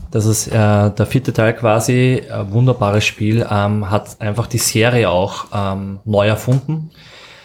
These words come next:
Ich muss sagen, äh, Ragnarök, ich hab's eh auch schon im, äh, im Neo-Podcast ein paar Mal angesprochen, ist auch ein gutes Spiel, fühlt sich aber für mich an wie ein Update von dem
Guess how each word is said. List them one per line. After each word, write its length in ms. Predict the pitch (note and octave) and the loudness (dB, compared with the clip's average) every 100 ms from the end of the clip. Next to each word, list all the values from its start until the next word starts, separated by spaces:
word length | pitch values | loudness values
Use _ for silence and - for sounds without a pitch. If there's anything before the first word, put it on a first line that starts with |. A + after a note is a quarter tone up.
| - - | -20 -2
Ich 120 | A#2 | 2
muss 220 | B2+ - | 2 2
sagen, 240 | A#2 A#2 | 0 2
äh, 60 | A#2+ E2 - - - | -2 -6 -14 -18 -8
Ragnarök, 500 | G#2+ A2 C3 B2 A#2+ | -2 0 2 2 2
ich 80 | A2+ | 0
hab's 140 | A2+ | 0
eh 80 | A2+ | 2
auch 80 | A2+ | 0
schon 220 | - A#2 | 0 0
im, 400 | A2 A2 G#2+ G#2+ | 2 2 2 0
äh, 300 | G#2 G2+ G#2 G#2+ | -2 -4 -2 0
im 80 | G#2+ | 2
Neo-Podcast 580 | G#2+ A#2 A#2 - B2 | 2 2 0 0 0
ein 100 | - | 0
paar 160 | A2 G#2+ | 2 2
Mal 280 | G#2+ G#2+ G#2+ - _ | 4 2 0 -6 _
angesprochen, 540 | G#2 B2 - A2+ A#2+ | 0 0 0 -2 0
ist 140 | A#2 - | -2 0
auch 240 | F#2+ B2+ | 0 2
ein 140 | C3+ | 2
gutes 320 | C3 C3+ C3 A#2+ | 0 -2 -2 -2
Spiel, 340 | - A#2+ B2 | -2 0 0
fühlt 240 | - B2 | 0 -2
sich 120 | B2+ A#2+ | 0 0
aber 120 | A#2 | 2
für 100 | A#2+ | 0
mich 180 | A#2 A2+ | 0 0
an 160 | G#2+ | 2
wie 120 | G#2+ | 2
ein 140 | G#2+ G#2+ | 2 2
Update 480 | G2+ - A#2 A2+ - | -2 0 0 0 0
von 460 | A2 A2 A2 A2 - _ _ _ - _ _ _ _ _ _ | -2 0 -2 -4 -10 _ _ _ -20 _ _ _ _ _ _
dem 380 | G#2 G#2+ G#2+ A2 | -4 -4 -6 -10